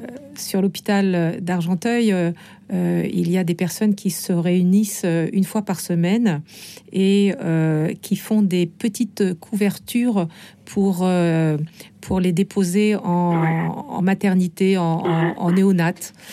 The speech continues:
Speaker 1: Voilà. Et,
Speaker 2: Mais,
Speaker 1: et alors,
Speaker 2: euh,
Speaker 1: la même chose que vous, en fait, parfois,
Speaker 2: Voilà.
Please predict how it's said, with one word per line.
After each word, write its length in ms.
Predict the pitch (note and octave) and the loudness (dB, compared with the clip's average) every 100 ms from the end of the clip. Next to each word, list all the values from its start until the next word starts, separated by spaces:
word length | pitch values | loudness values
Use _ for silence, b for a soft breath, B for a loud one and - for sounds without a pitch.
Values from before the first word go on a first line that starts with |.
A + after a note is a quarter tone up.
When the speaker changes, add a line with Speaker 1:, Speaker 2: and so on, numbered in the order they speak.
| B B | B B
Speaker 1:
Voilà. 300 | F3 E3 D#3 D#3+ | -2 0 0 2
Et, 40 | |
Speaker 2:
Mais, 360 | C#3+ G3+ F3 E3 - - - | 6 6 6 2 -6 -20 -6
Speaker 1:
et 100 | F#3+ | -2
alors, 140 | G3+ G3 | 2 4
Speaker 2:
euh, 280 | F3+ E3+ F3 - | 4 2 -2 -4
Speaker 1:
la 160 | G#3+ G3 | -2 0
même 160 | A3+ | 0
chose 300 | A3+ B3+ G#3+ | -2 -4 -4
que 100 | - | 0
vous, 360 | A3 F#3+ C#4 C4 | 0 0 0 0
en 60 | G3 | -2
fait, 400 | - G#3+ G#3 F3+ | -2 -2 -2 -2
parfois, 500 | F#3 D#3+ - G#3+ G#3 | -4 -6 -2 0 2
Speaker 2:
Voilà. 140 | G3 | 0